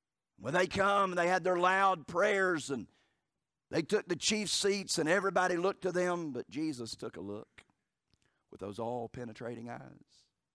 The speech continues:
You, you remember some of the commentary from Jesus? You, you remember? He said, "You're whitewashed tombs, full of dead men's bones.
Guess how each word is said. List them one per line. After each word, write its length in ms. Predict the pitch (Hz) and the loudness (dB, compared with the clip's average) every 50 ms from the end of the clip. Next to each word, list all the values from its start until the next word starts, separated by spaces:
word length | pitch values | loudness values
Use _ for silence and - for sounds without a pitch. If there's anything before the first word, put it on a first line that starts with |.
| _ _ _ _ _ _ _ _ _ | _ _ _ _ _ _ _ _ _
You, 160 | - 123 143 - - | -4 -4 -4 -4 -2
you 120 | 135 143 143 | -4 -4 -2
remember 340 | 139 151 156 156 143 151 | -2 -2 -2 -4 -4 -6
some 280 | 139 - - 147 156 156 | -8 -6 -4 -4 -4 -4
of 100 | 143 117 | -6 -8
the 100 | 120 120 | -10 -10
commentary 580 | - 135 143 151 147 147 143 147 147 156 156 147 | -6 -4 -4 -4 -4 -6 -8 -8 -8 -8 -8 -10
from 160 | - 143 143 | -12 -14 -14
Jesus? 460 | 143 147 165 180 - - - - - | -14 -14 -14 -14 -16 -18 -18 -18 -14
You, 140 | - 131 120 - | -10 -10 -8 -8
you 120 | 135 135 | -8 -8
remember? 360 | 139 139 151 160 156 - - - _ _ _ _ _ _ _ _ _ _ _ _ _ _ _ _ _ _ _ | -8 -8 -10 -10 -12 -16 -20 -20 _ _ _ _ _ _ _ _ _ _ _ _ _ _ _ _ _ _ _
He 100 | - 117 | -14 -12
said, 280 | - - 139 135 117 | -8 -6 -6 -6 -4
"You're 140 | 120 127 117 | -6 -6 -4
whitewashed 640 | 117 127 127 135 131 - - 139 139 139 - - - | -2 -2 -2 -2 -2 -4 -8 -10 -10 -10 -12 -14 -16
tombs, 300 | - 160 143 - 80 73 - _ _ 87 _ _ _ _ _ _ _ _ _ _ _ _ _ _ _ _ _ _ _ _ _ _ _ - | -16 -16 -16 -16 -18 -20 -20 _ _ _ _ _ _ _ _ _ _ _ _ _ _ _ _ _ _ _ _ _ _ _ _ _ _ -14
full 200 | - 120 120 110 | -12 -10 -10 -10
of 140 | 90 85 | -10 -8
dead 220 | 92 117 117 120 123 | -4 -4 -4 -4 -4
men's 300 | 127 127 123 127 131 - | -8 -10 -10 -12 -14 -12
bones. 720 | - 123 - - - - - 143 _ _ - - - | -12 -12 -12 -12 -16 -18 -20 -20 _ _ -20 -20 -20